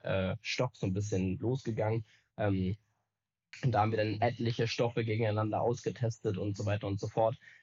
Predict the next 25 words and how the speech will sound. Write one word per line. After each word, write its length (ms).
Ähm, 240
und 140
genau 240
solche 320
Sachen, 560
ähm, 320
die, 440
die, 320
die 100
sind 220
halt 180
wichtig, 380
damit 240
das 140
Produkt 400
dann 140
steht 340
und 220
dass 180
man, 240
äh, 300
die 380
Dinger 280
verkaufen 520
kann, 300